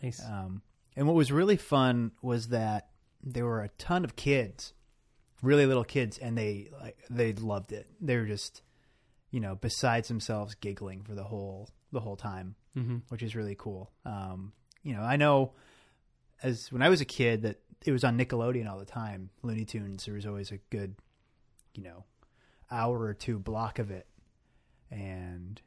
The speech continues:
Speaker 2: so it was always around, and I don't know, I mean, I guess there's Boomerang, which is Cartoon Network's sort of retro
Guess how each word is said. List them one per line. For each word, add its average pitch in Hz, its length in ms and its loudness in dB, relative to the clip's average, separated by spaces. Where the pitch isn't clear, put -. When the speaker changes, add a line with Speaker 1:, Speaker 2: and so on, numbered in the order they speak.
Speaker 2:
so - 140 -4
it - 20 0
was 127 80 2
always 151 220 6
around, 127 400 4
and 104 100 -2
I 117 160 -6
don't 135 140 -2
know, 143 380 -4
I - 20 0
mean, 165 140 6
I 156 40 6
guess 175 200 6
there's 123 200 4
Boomerang, 156 760 0
which 139 180 -4
is - 100 -6
Cartoon 135 360 2
Network's 131 720 0
sort 127 200 -2
of 110 120 -4
retro 123 580 2